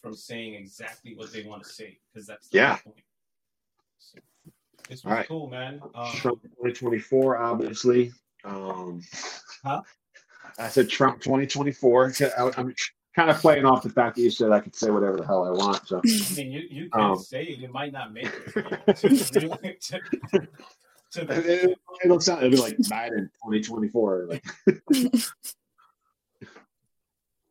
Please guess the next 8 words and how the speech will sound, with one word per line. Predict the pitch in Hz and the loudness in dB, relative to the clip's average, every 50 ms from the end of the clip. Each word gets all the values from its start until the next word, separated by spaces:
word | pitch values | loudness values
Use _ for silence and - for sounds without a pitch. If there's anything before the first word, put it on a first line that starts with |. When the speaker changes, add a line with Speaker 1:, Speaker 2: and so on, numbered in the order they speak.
| _ _ _ | _ _ _
Speaker 1:
Put | 151 147 131 | -6 -6 -6
a | 120 | -6
big | 104 101 135 139 127 131 | -8 -8 -10 -10 -10 -10
emoji | 117 113 117 127 131 123 - 120 - - | -10 -8 -8 -8 -8 -10 -12 -16 -18 -14
face | - 127 131 127 127 - | -10 -10 -8 -10 -10 -12
on | 120 120 117 117 | -12 -12 -12 -12
your, | 117 - - 175 | -10 -8 -8 -8
uh, | - - - 113 113 110 110 | -8 -10 -12 -16 -18 -20 -20